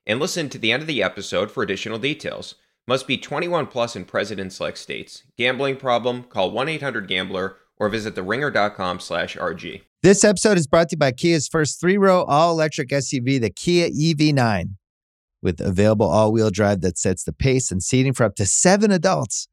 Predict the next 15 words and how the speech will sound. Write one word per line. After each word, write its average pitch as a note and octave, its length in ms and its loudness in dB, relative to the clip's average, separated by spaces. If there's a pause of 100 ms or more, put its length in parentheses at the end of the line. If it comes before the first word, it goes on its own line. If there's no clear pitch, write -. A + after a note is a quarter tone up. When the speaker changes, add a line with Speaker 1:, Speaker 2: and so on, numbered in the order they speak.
(160)
Speaker 2:
With B2 100 2
zero E3 260 4
to F#3+ 60 0
sixty F#3 400 0
speed F3+ 380 2
that D#3 160 2
thrills D3+ 240 2
you C#3+ 80 2
one D3 180 4
moment C#3+ 320 4
and G#2 140 2
available A2+ 420 4
lounge G#2 240 2
seats G2 280 -2
that E2+ 120 0